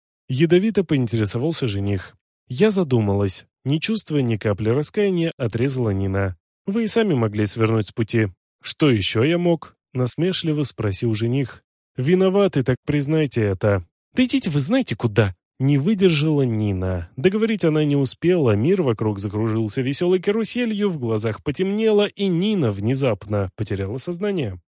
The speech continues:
Очнулась она от голоса, злого, громко ругающегося. «Не кричите». Голова не то чтобы болела, но громких звуков Нина слышать не желала.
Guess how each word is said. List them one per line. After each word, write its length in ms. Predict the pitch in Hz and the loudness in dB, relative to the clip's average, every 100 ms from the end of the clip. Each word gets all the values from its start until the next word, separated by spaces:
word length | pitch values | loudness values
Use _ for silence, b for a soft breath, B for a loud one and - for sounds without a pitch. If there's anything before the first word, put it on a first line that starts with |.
| _ _ _ _ _ - | _ _ _ _ _ -2
Очнулась 600 | 165 - 208 226 220 185 | 0 2 2 4 4 4
она 220 | 160 147 | 2 4
от 120 | 117 | 2
голоса, 640 | 104 170 196 180 - 170 147 | 4 4 4 2 0 -2 -2
злого, 800 | 127 104 98 104 147 160 170 160 | -6 -4 0 2 2 2 0 0
громко 520 | 139 107 101 143 175 156 | -4 -2 0 0 0 -2
ругающегося. 920 | 107 101 95 - 101 98 110 101 90 _ _ _ - | 0 0 -2 -2 -4 -2 2 2 0 _ _ _ -2
«Не 140 | 196 | -2
кричите». 720 | - 196 - - 101 - 143 _ _ - | 0 -2 0 -2 -4 -12 -14 _ _ -12
Голова 500 | 127 147 180 190 202 | -2 0 2 2 2
не 140 | 185 | 2
то 140 | 185 247 | 0 -2
чтобы 340 | - 151 127 | -2 -2 0
болела, 580 | 107 180 202 185 107 104 | 2 0 2 2 2 2
но 220 | 104 165 | 2 0
громких 480 | 143 151 156 143 135 | 0 0 -2 -4 -6
звуков 460 | 143 190 180 160 151 | -4 -4 -2 -4 -2
Нина 320 | 160 175 151 | 0 0 0
слышать 360 | - 147 151 - | -2 -4 -4 -2
не 120 | 127 | 0
желала. 580 | 120 143 147 110 95 | 2 2 2 0 -2